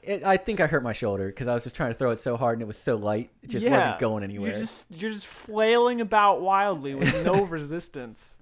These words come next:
Speaker 1: The best part was, though, when I threw the whole box of screws, it was, like, two hundred screws in a box. Uh, my coworker, like, walked out into the middle of the lab floor, and I'm standing in the middle of the lab floor at, like, my work table that I, like, made for myself to just drag around.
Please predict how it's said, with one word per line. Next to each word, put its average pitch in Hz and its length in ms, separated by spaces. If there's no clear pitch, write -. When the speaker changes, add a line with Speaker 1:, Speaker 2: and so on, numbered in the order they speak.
Speaker 1:
The - 80
best 233 300
part 214 220
was, 175 260
though, 151 160
when 147 100
I 139 80
threw 156 300
the 147 100
whole 147 240
box 143 300
of 120 60
screws, 107 220
it 120 40
was, 117 100
like, 107 160
two 170 260
hundred 147 320
screws 117 360
in 107 60
a 95 40
box. 95 520
Uh, 110 320
my 113 140
coworker, 139 400
like, 117 160
walked 113 420
out 117 140
into 120 100
the 113 80
middle 113 160
of 110 60
the 107 60
lab 107 280
floor, 127 260
and 110 160
I'm 120 140
standing 120 320
in 113 40
the 110 60
middle 107 160
of 101 60
the - 60
lab 98 140
floor 98 220
at, 95 100
like, 98 180
my 98 120
work 95 240
table 95 280
that 92 120
I, 95 160
like, 104 160
made 95 260
for 101 100
myself 95 460
to - 220
just - 240
drag 92 240
around. 92 360